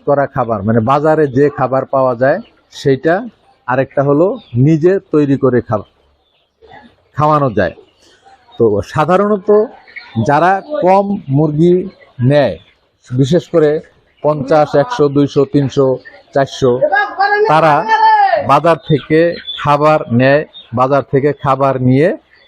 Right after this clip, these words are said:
তারা সেই মুরগিগুলোকে খাওয়িয়ে থাকে। কিন্তু আপনাদের জানা থাকা দরকার, আমরা যেটা করি,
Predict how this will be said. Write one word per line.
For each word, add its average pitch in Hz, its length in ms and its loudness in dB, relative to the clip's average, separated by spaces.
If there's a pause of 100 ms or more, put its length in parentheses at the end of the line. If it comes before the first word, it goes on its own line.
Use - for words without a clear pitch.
(120)
তারা 143 320 0 (580)
সেই 131 160 0
মুরগিগুলোকে 139 720 0 (300)
খাওয়িয়ে 165 400 2
থাকে। 101 340 -4 (460)
কিন্তু 180 400 -2 (720)
আপনাদের 160 480 -2 (260)
জানা 143 260 0
থাকা 151 300 -4
দরকার, 120 400 -2 (340)
আমরা 175 380 2
যেটা 156 280 0
করি, 120 360 -2